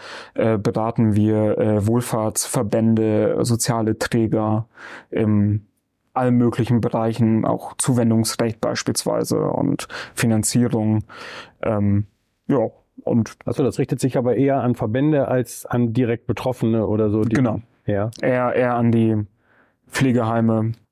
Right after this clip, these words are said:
Speaker 1: an, äh, Kita-Träger oder ähnliches.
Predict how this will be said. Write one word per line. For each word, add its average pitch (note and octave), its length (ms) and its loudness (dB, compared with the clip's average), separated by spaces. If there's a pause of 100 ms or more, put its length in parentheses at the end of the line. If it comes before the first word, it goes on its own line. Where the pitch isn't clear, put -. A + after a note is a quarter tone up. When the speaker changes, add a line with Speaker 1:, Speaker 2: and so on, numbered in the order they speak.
Speaker 1:
an, A2 540 2 (120)
äh, - 400 0
Kita-Träger A2+ 1000 -2
oder - 280 -2
ähnliches. G#2+ 560 -2